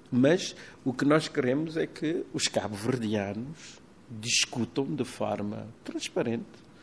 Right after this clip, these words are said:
eh, eh, os recursos do Estado, como é que são aplicados, quem, eh, gasta o quê, eh, quem investe o quê,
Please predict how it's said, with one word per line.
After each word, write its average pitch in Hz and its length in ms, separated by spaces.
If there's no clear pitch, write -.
eh, 120 540
eh, - 460
os 160 140
recursos 175 640
do 151 100
Estado, 143 460
como 147 240
é 151 40
que - 120
são 139 220
aplicados, 120 1080
quem, 139 440
eh, 120 360
gasta 131 560
o 117 120
quê, 135 420
eh, 120 240
quem 160 300
investe 135 640
o 117 60
quê, 131 500